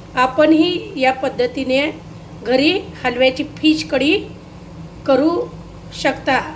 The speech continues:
प्रॉपर माझी अशी फिश कढी तयार झाली आहे गाईस. तुम्ही पाहू शकता किती छान मी फिश कढी केली आहे आणि हे फ्राय मच्छीही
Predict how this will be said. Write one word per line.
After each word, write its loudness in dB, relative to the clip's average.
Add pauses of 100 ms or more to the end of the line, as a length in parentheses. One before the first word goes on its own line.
(400)
प्रॉपर 2
माझी 0
अशी 0
फिश -8
कढी -2
तयार -2
झाली -4
आहे 2
गाईस. 0 (560)
तुम्ही -2
पाहू 2
शकता -4
किती -6
छान -2
मी 0
फिश -6
कढी -4 (120)
केली -4
आहे -2 (1400)
आणि -2
हे 0 (160)
फ्राय -2
मच्छीही -6